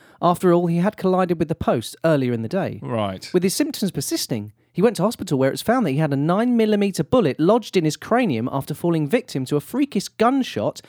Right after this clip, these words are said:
Speaker 1: during the opening few minutes of the game.
Speaker 2: A freakish gunshot?
Speaker 1: <laughs> A freakish gunshot.
Speaker 2: Just someone in the crowd going, "Wah, pff, whoops, oh shit. Oh, I sh-, oh, never, I'll just keep quiet."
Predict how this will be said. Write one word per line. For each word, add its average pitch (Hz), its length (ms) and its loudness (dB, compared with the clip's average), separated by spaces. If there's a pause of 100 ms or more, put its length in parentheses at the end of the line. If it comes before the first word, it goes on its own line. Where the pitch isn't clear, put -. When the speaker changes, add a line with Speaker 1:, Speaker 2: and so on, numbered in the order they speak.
(120)
Speaker 1:
during 302 280 4
the 170 160 4
opening 202 260 0
few 156 180 -2
minutes 208 240 2
of 240 80 -8
the 269 60 -2
game. 233 580 2 (380)
Speaker 2:
A 196 80 8
freakish 285 520 4
gunshot? 294 640 2
Speaker 1:
<laughs> - 60 2
A 466 80 6
freakish - 680 0
gunshot. - 240 -8 (140)
Speaker 2:
Just 254 200 2
someone 247 200 4
in 233 60 2
the 226 80 2
crowd 254 260 2
going, 240 220 4
"Wah, 349 600 4
pff, - 340 0
whoops, 302 320 0
oh 208 160 0
shit. 185 340 0
Oh, 320 280 4
I 220 80 2
sh-, - 260 -10
oh, 196 220 0
never, 220 440 -4
I'll 214 80 -2
just 247 160 -6
keep 165 120 -6
quiet." 113 260 -4